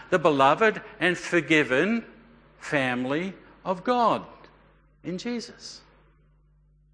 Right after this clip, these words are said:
And that's how we are to think of ourselves and how we are to think of each other. Now, that then suggests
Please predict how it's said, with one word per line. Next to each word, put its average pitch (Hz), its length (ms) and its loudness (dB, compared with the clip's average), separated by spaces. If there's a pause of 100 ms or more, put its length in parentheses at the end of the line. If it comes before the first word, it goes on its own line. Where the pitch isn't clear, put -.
(1120)
And 156 80 -6
that's 202 160 0
how 175 240 0
we 156 180 0
are 135 200 -2
to 113 320 -10 (300)
think 151 220 2
of 107 100 -2
ourselves 160 600 -4 (500)
and 123 140 -10
how 131 180 -4
we 127 180 -6
are 117 140 -4
to - 80 -14
think 131 420 -8 (320)
of 117 440 -10 (460)
each 123 220 -14
other. 131 280 -12 (3250)
Now, 196 100 6
that 262 240 4
then 151 200 2
suggests 156 760 0